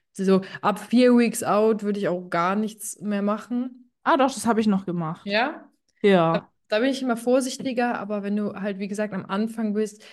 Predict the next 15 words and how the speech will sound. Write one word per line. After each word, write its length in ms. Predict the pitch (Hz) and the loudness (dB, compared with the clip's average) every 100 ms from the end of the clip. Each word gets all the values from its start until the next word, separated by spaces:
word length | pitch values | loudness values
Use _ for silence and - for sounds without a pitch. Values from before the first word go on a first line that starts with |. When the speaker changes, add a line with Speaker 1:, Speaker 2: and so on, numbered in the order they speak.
| - - _ | -20 -20 _
Speaker 1:
was 140 | 190 | -6
soll 200 | 202 196 | 0 2
so 140 | 196 202 | 2 2
ein 140 | 202 | 2
Salatblatt 840 | 190 190 180 196 214 220 208 208 - | 0 0 2 0 -2 -4 -4 -4 -6
ohne, 340 | 214 214 202 | -4 -2 -4
ich 240 | 196 - _ - | -6 -12 _ -18
bestell 240 | - 202 202 | -4 -2 -2
halt 40 | |
immer 160 | 208 202 202 | -4 -6 -6
komplett 400 | 202 220 226 - | -8 -6 -6 -6
ohne 280 | 233 240 | -4 -4
Dressing. 640 | 233 226 226 233 240 240 240 - _ _ _ _ | -4 -6 -6 -6 -6 -6 -8 -18 _ _ _ _
Ähm, 680 | 208 196 185 180 180 190 - _ _ _ _ _ _ _ - | -6 -4 -2 -4 -6 -10 -16 _ _ _ _ _ _ _ -12
ja, 360 | 175 170 185 | -10 -8 -12